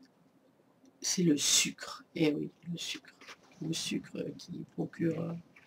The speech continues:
du plaisir, mais qui n'est pas, qui n'est pas forcément bon pour nous. Alors, le sucre,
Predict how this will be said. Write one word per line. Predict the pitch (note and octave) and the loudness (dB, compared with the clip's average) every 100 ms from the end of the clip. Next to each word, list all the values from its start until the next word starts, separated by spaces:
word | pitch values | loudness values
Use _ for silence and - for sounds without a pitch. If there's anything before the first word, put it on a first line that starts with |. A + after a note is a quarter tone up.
| - - - - - - E3+ | -16 -16 -14 -16 -16 -4 0
du | E3 | 0
plaisir, | - A3+ G3+ F#3 G#3 A#3 A3 | 6 10 10 10 8 10 10
mais | E3 D#3 D#3 D#3 D3+ D3 D3 - | 10 10 10 8 6 4 -2 -2
qui | E3 | 2
n'est | D#3+ E3 | 6 6
pas, | - F#3 F3 E3 D3+ D3 D3+ D#3+ - - - - - _ - - _ - _ _ _ - - - - - - _ - | 6 8 10 10 8 4 0 -4 -10 -14 -20 -20 -20 _ -20 -20 _ -20 _ _ _ -16 -14 -14 -12 -12 -12 _ -6
qui | - | 6
n'est | F#3 | 10
pas | F3 - F#3 F3 D#3+ E3 | 8 8 8 10 8 6
forcément | D#3 - F#3 - F#3 F3+ F3+ | 2 0 0 6 8 10 10
bon | E3+ F3+ G#3 G#3+ - | 8 6 6 4 2
pour | F3 E3+ | 6 10
nous. | E3+ G3+ - - _ _ - - - - - - - - - - - - _ | 10 8 2 -20 _ _ -20 -20 -20 -20 -18 -18 -18 -18 -18 -20 -20 -20 _
Alors, | C4 A#3+ G#3+ F3 - - - _ - _ _ - _ _ - _ - | 12 12 12 12 12 -6 -18 _ -20 _ _ -20 _ _ -20 _ 4
le | G3+ G#3+ | 12 12
sucre, | - C4+ D4 - - | 12 12 12 12 -6